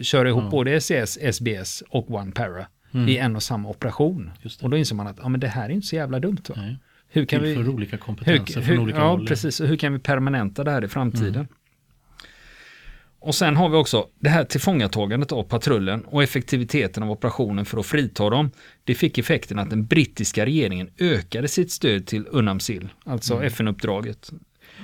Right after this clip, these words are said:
Speaker 1: Eh, både politiskt och genom tillhandahållande av stabsofficerare för att bistå unamsils operativa huvudkontor.
Speaker 2: Mm.
Speaker 1: Och britterna, de tillämpar också politiskt tryck genom F N:s säkerhetsråd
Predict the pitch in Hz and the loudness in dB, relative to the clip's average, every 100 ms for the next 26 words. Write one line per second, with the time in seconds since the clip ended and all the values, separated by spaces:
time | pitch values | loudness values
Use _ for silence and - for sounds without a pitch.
0 | - - 120 110 156 147 113 175 139 101 | -10 -2 0 2 2 4 4 4 2 2
1 | 120 - 131 123 120 135 147 113 107 110 | -2 0 0 0 0 2 2 2 2 0
2 | 104 104 - 135 104 - 98 123 - 107 | -2 -2 0 2 2 -2 -2 -2 -2 -2
3 | 90 98 123 - _ - 127 120 143 - | -4 -4 -6 -8 _ -2 2 4 2 2
4 | 110 107 107 - 110 - 95 - 104 139 | -2 0 -2 -2 -4 -4 -6 -4 -2 -2
5 | 104 95 123 110 101 101 101 131 104 - | -2 0 -2 -2 -4 -4 -2 -4 -6 -18
6 | _ _ - 110 98 - - _ 139 117 | _ _ -6 -4 -4 -12 -20 _ -6 -6
7 | - 143 151 131 - 147 160 - - 139 | -6 -2 0 0 0 -2 -2 -6 -4 -2
8 | 156 127 107 127 - 98 143 123 107 - | 2 2 2 0 -2 0 0 0 -2 -4
9 | - 180 180 117 127 120 110 - 139 - | 2 2 2 0 0 0 -2 2 0 0
10 | 104 98 - 110 - - 156 170 98 92 | -2 -4 -2 -4 -2 0 2 2 0 -4